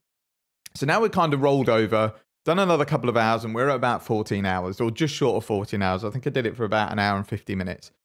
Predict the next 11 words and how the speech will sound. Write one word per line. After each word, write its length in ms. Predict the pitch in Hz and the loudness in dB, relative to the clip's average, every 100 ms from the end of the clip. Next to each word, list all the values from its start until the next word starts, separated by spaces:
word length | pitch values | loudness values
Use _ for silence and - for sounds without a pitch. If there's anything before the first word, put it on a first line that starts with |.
| _ _ - | _ _ -4
So 100 | 143 | 0
then 140 | 180 | 2
I 60 | 185 | 2
thought, 300 | 170 156 120 | 2 0 2
"Right, 320 | 120 92 95 - _ - | 2 2 0 -8 _ -4
I'm 120 | 143 | 0
gonna 200 | 185 214 - | 2 0 -2
actually 380 | 202 - - 160 | -4 -2 -2 -4
spend 360 | - 160 151 | 0 -2 -2
some 160 | 143 139 | -2 -2
time 500 | - 110 98 101 117 | 0 0 0 -2 -6